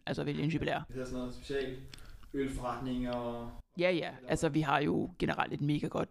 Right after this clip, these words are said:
Speaker 1: øh, øludbud i Belgien.
Speaker 2: Så der er
Speaker 1: Øh.
Speaker 2: forskellige on tap, eller hvordan?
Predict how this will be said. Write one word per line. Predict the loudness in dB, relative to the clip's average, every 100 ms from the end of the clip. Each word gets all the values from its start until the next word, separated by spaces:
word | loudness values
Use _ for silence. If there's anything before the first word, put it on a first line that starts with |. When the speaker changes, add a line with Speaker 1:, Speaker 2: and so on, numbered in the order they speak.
| 0
Speaker 1:
øh, | 0 0
øludbud | 0 -2 -2 0
i |
Belgien. | 0 -2 -2 -4
Speaker 2:
Så | -6 -4
der | 0
er | 0
Speaker 1:
Øh. | -2 -6 -10
Speaker 2:
forskellige | -4 0 2 0
on | -2
tap, | -2 -2 0
eller | 0
hvordan? | 0 0